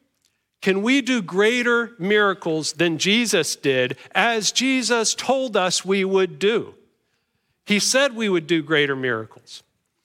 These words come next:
So I submit to you, of course we can. Just look across the street and think for just a minute. I would guess that there are more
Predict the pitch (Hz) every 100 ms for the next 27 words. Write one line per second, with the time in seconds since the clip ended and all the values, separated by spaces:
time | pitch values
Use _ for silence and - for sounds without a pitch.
0 | _ _ - 185 180 240 277 233 214 220
1 | 202 - 226 220 226 220 _ _ - 240
2 | 233 - 311 339 339 - 202 - - 147
3 | 117 104 - _ - 330 - 302 294 311
4 | - 254 247 - - - 320 311 160 -
5 | - _ _ _ _ _ _ _ _ _
6 | _ _ - 143 190 196 - 302 330 220
7 | 233 196 262 262 - 254 269 220 - 247
8 | 320 285 226 165 - - 269 175 - -
9 | - - - 156 254 254 196 185 208 254
10 | 262 240